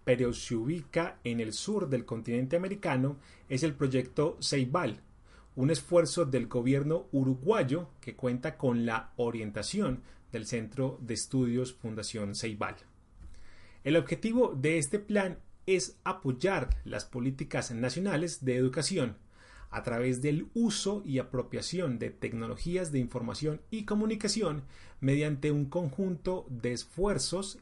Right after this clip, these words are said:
en inclusión e igualdad de oportunidades para todos. Es necesario destacar que Uruguay es uno de los países donde mayor penetración de tecnología se presenta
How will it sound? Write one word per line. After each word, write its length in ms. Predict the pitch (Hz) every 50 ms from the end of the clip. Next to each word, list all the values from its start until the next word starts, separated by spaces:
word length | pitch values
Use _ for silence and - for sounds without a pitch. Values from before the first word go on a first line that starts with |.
| - -
en 200 | - 151 156 165
inclusión 680 | 170 151 139 147 175 180 143 - 180 180 175 170 170 - - - -
e 120 | 123 123
igualdad 520 | 120 113 - 127 117 110 110 120 123 123 -
de 260 | - - 127 143 160
oportunidades 840 | 170 - 170 - - - 170 170 170 170 165 143 139 147 135 135 - - - -
para 260 | 151 143 139 131 131
todos. 380 | - 107 104 104 - - - - - - - - - - - - - - - - - - - - - - - - - - - - - - - - - -
Es 160 | 160 175 208
necesario 500 | 226 214 208 175 185 151 147 160 185 180
destacar 800 | 139 131 147 131 - - 113 98 - - 196 165 139 131 127 - - - -
que 160 | - 127 123
Uruguay 500 | 120 120 117 - - 123 120 117 127 131 - -
es 200 | 160 160 135 165
uno 260 | 175 165 165 175 175
de 220 | - 139 127 135 127
los 160 | 127 123 -
países 500 | - 123 123 131 131 131 151 165 151 135
donde 380 | 143 135 131 127 127 127 131 -
mayor 520 | 120 113 113 113 110 107 135 156 147 131 -
penetración 600 | 170 175 165 - - 131 120 - 135 131 - -
de 100 | 147 135
tecnología 680 | 143 131 - 123 120 120 - - - 185 180 180 170
se 120 | - 175
presenta 600 | - 196 196 196 208 165 151 139 175 180 180 -